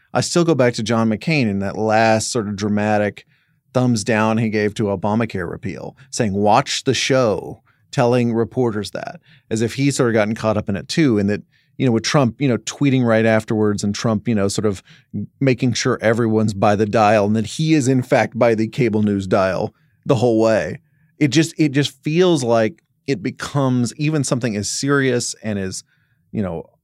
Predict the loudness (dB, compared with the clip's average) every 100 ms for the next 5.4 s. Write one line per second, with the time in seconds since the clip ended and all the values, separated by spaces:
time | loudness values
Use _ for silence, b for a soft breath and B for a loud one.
0 | _ -6 -2 0 0 -2 -2 -4 -4 -6
1 | -2 -2 -4 -4 -4 -4 -4 -8 -8 -8
2 | -6 -6 -6 -6 -6 -8 -8 -4 -2 -4
3 | -6 -4 0 0 -2 -8 b b b b
4 | _ -4 -2 -4 -6 -6 -2 0 0 0
5 | 0 0 -2 -8